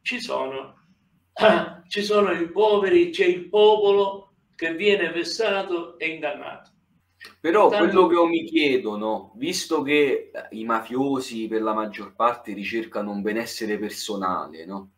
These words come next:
Speaker 1: Mhm.
Speaker 2: La maggior parte di loro forse è inconsapevole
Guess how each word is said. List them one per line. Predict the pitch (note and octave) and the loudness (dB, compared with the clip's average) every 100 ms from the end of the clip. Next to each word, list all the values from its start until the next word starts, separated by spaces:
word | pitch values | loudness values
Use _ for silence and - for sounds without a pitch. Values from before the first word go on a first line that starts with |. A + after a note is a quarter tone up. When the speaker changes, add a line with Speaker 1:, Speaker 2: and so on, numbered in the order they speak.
| _ | _
Speaker 1:
Mhm. | - _ - - | -20 _ -20 -6
Speaker 2:
La | A2+ | 2
maggior | B2 B2 C#3 C#3 | 2 2 -2 4
parte | E3 E3 D#3 | 4 4 0
di | C#3+ | 0
loro | E3+ F#3+ D#3 B2+ A2+ - - | 6 6 6 2 0 -4 -10
forse | - D#3+ D3+ B2+ | -4 -4 -2 -4
è | |
inconsapevole | A#2 B2+ B2 C3 B2+ B2 A#2+ D#3+ D#3+ A2 G#2 F#2 E2 | -2 -4 -4 -2 -2 2 4 4 4 2 -2 -4 -8